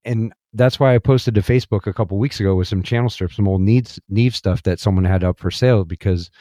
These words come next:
for studio people, that is, like, priceless. And I was hoping Mark Rubel would get into it because,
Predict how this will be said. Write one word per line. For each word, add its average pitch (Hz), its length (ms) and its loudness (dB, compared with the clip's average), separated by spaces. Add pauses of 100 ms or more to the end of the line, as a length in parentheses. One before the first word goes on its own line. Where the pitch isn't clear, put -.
(500)
for 110 180 2
studio 139 540 2
people, 98 320 0
that 117 220 2
is, 92 140 0
like, 76 200 -6
priceless. 90 680 -4
And 107 120 0
I 113 40 4
was 110 160 2
hoping 139 360 2
Mark 107 280 2
Rubel 110 400 2
would 98 160 -2
get 98 140 0
into 90 320 -4
it 92 120 -4
because, 92 480 -2